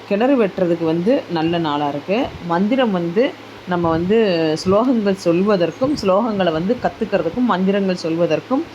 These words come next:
மந்திரங்கள் வந்து கட-, கற்றுக்கொள்வதற்கும் இந்த நாள் வந்து ரொம்ப நல்ல நாளா இருக்கு. இன்னைக்கு இந்த நாள் வந்து நாக பஞ்சமி, கருட பஞ்சமியா வர்றதுனால, பஞ்சமி திதியா வர்றதுனால,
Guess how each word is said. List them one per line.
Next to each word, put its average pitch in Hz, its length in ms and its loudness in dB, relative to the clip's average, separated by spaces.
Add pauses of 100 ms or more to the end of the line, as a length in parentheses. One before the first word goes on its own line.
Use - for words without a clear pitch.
(280)
மந்திரங்கள் 208 500 2
வந்து 196 400 2 (180)
கட-, 170 400 0
கற்றுக்கொள்வதற்கும் 175 960 0 (120)
இந்த 175 180 0
நாள் 160 240 0
வந்து 165 380 0 (100)
ரொம்ப 180 280 0
நல்ல 156 240 -2
நாளா 143 280 -2
இருக்கு. 143 360 -2 (400)
இன்னைக்கு 208 440 0
இந்த 185 240 2
நாள் 175 320 2
வந்து 180 500 2
நாக 175 260 0
பஞ்சமி, 175 560 0 (100)
கருட 190 240 2
பஞ்சமியா 175 500 0
வர்றதுனால, 160 560 0
பஞ்சமி 185 440 0
திதியா 165 280 0
வர்றதுனால, 151 520 0